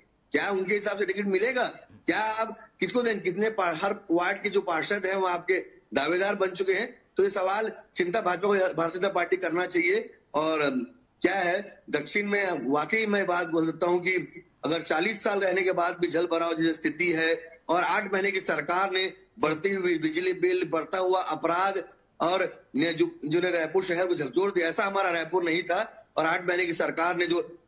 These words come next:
जन, उसके बाद भी आप सोचेंगे कि जनता जो है आपको वोट देते रहे, जनता की मूलभूत चीजों पर ध्यान नहीं दिया जाएगा, जनता को कानून, अ, अपराध से डरा हुआ जो जगह जाएगा, रायपुर जनता को, रायपुर दक्षिण की जनता को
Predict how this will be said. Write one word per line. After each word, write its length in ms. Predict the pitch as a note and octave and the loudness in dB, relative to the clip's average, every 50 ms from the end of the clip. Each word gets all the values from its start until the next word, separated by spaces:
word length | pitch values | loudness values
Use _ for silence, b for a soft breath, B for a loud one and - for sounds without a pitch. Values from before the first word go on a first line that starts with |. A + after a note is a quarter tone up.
| _ - - | _ -2 -2
जन, 160 | D#3 D#3 E3 | 0 2 0
उसके 180 | D#3+ D3 - F3+ | 0 0 0 0
बाद 280 | D#3 D#3 E3 F#3 F3+ | 2 2 0 0 0
भी 120 | F3 F#3 F#3 | 0 0 0
आप 160 | F3+ F3 E3+ | 0 0 0
सोचेंगे 400 | - E3+ D#3 D3+ F3+ F3 F3 E3+ | 0 -2 0 0 2 2 2 2
कि 80 | D#3+ | 0
जनता 360 | D#3+ D#3 D3+ C#3+ C#3+ F3+ F#3 F3 | 0 0 -2 -2 0 0 0 2
जो 140 | E3 E3+ | 4 4
है 100 | E3 E3 | 4 4
आपको 320 | E3 D#3+ E3 D#3+ - D#3 D3+ | 2 0 -2 -4 -2 0 2
वोट 240 | D3 D#3+ E3+ E3 - | 2 2 2 2 0
देते 280 | D3+ D3+ - - F#3+ | -2 -2 0 0 2
रहे, 280 | F#3 F3 E3 E3 F#3+ A3 - - - _ _ - A#2+ | 2 2 2 2 0 -2 -4 -8 -20 _ _ -2 -2
जनता 320 | D3+ D#3 D#3 D#3 F#3+ F#3 | 0 0 2 2 0 0
की 420 | - F3 F#3 F3 - - - - - | 2 2 0 0 -2 -6 -16 -8 -2
मूलभूत 380 | C#3+ E3 F#3 F#3+ F3 G3 A#3 A3+ | 2 2 4 4 2 0 -2 -2
चीजों 180 | - G3+ G3 F#3+ | 0 0 2 2
पर 60 | F#3 | 2
ध्यान 200 | D#3 D#3+ E3 F3 | 2 2 2 2
नहीं 100 | F3 F3 | 0 0
दिया 220 | E3 E3+ F3 E3 | 2 2 0 2
जाएगा, 280 | E3 E3+ E3 E3 E3+ F3 | 2 2 2 2 2 2
जनता 340 | E3+ D#3+ D#3 D#3 D#3 F3+ F#3 | 0 0 0 0 0 0 2
को 140 | F3+ F3+ F#3+ E3+ - - - _ _ - | 2 2 0 0 -2 -10 -20 _ _ -2
कानून, 380 | D#3 D#3 E3 F#3+ G#3 G#3+ G3+ E3+ - - _ _ - D3 | 0 0 2 2 2 2 0 -2 -6 -10 _ _ 0 2
अ, 180 | E3 E3+ E3 D#3 D#3 - - - _ _ - | 2 2 2 0 -4 -6 -12 -20 _ _ -4
अपराध 320 | D3+ C3+ E3 E3+ F3+ G3 | -2 0 2 2 2 0
से 120 | G3 G3+ F#3 | 0 0 0
डरा 240 | E3+ F3 E3+ F3+ F#3 | 0 0 2 2 2
हुआ 400 | F#3 F#3 F#3 F#3 E3 - - - _ _ - C3+ | 2 2 2 0 0 -4 -8 -20 _ _ -6 -2
जो 100 | D3+ D#3+ | -2 2
जगह 240 | D#3 D#3+ D#3 E3 | 2 2 0 2
जाएगा, 280 | D3+ D#3+ D#3+ E3 E3+ E3 | 0 2 0 2 2 0
रायपुर 300 | D#3 D3+ D3 D3+ E3 E3 | 0 0 0 0 0 0
जनता 340 | D#3+ D#3+ D#3 D3+ D#3 F3 E3+ | 0 -2 -2 -2 -2 -2 0
को, 320 | D#3+ E3+ F3 F3+ F3+ - - | 2 0 0 0 0 -2 -2
रायपुर 320 | D3 D3+ D#3 E3 E3+ D#3+ | -2 0 2 2 2 0
दक्षिण 180 | D#3 - - F3+ | 0 0 0 0
की 60 | F3+ | 2
जनता 360 | D#3+ D#3+ D3+ D3+ D3+ F3+ F3 | 2 0 0 -2 0 0 0
को 340 | E3+ D#3 F3 F3+ F3+ E3+ - | 2 2 2 2 2 0 -6